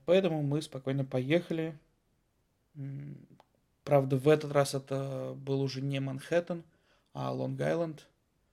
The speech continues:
а, район Квинс. Туда ехать немножко дольше, особенно в воскресенье вечером, что для меня было вообще неожиданно. Я думал, в воскресенье вечером никто не ездит, но то ли после праздников люди возвращались в Нью-Йорк,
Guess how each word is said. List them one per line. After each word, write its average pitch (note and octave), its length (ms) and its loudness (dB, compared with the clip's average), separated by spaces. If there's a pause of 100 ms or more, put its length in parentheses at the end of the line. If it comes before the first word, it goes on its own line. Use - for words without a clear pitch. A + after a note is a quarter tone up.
(140)
а, B2+ 380 -18
район C3+ 280 -12
Квинс. E3+ 640 -8 (880)
Туда C3+ 200 0
ехать C3+ 320 2
немножко C3+ 460 -2
дольше, D3+ 380 -2
особенно C3+ 760 -4 (440)
в B2+ 80 -10
воскресенье C3+ 520 -2
вечером, C#3 540 -6
что - 220 -16
для C3+ 140 -2
меня B2+ 180 -6
было B2+ 160 -8
вообще B2+ 260 -10
неожиданно. C#3 500 -8
Я C3+ 160 -4
думал, C3 200 -4
в B2+ 40 -8
воскресенье C3+ 420 -12
вечером C3 380 -6 (420)
никто C#3 320 -2
не C3+ 140 2
ездит, D3 380 -2
но D#3 300 -6 (760)
то F#3 140 10
ли F#3 100 6
после D3+ 460 0
праздников C3+ 640 4
люди C3+ 180 -2
возвращались C3 680 -6
в - 40 -20
Нью-Йорк, C3 600 -8